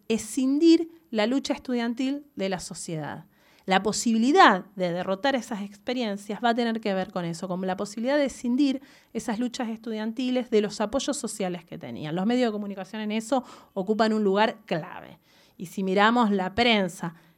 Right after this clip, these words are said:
en lo, en el año sesenta y nueve en Argentina o en el año sesenta y ocho en México y Brasil,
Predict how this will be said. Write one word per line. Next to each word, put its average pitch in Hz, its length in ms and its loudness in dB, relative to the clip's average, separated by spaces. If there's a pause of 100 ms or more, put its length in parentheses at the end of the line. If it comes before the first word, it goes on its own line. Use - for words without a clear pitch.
(180)
en 180 220 -8
lo, 175 280 -4
en 180 180 -6
el 180 100 -4
año 214 220 0
sesenta 196 380 -2
y 190 40 0
nueve 208 160 2
en 202 80 -2
Argentina 202 680 0
o 180 120 -2
en 185 60 -6
el 190 100 -4
año 220 180 -2
sesenta 208 460 -4
y 214 80 2
ocho 220 200 -2
en 208 80 -2
México 208 320 -4
y 208 40 2
Brasil, 277 460 0